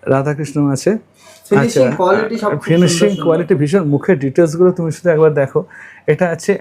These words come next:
Speaker 1: মারিপাচ্চি, সাউথের, আহ, লক্ষ্মী, আহ, সাউথের, আহ, লক্ষ্মীনারায়ণ বলে মারিপাচ্চি। আহ, এটা, আহ, কথাকালি আছে, আহ, কাপড়ের।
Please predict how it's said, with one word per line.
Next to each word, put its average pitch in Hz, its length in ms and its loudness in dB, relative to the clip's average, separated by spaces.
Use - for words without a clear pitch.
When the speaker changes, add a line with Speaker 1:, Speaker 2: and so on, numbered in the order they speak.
Speaker 1:
মারিপাচ্চি, 160 540 0
সাউথের, 156 480 2
আহ, 135 1080 -2
লক্ষ্মী, 147 520 -2
আহ, 147 460 2
সাউথের, 156 520 2
আহ, 143 340 -2
লক্ষ্মীনারায়ণ 151 580 2
বলে 147 180 0
মারিপাচ্চি। 143 560 0
আহ, - 1600 -14
এটা, 160 260 0
আহ, 147 400 -2
কথাকালি 160 480 0
আছে, 156 220 -2
আহ, - 1040 -4
কাপড়ের। 147 400 0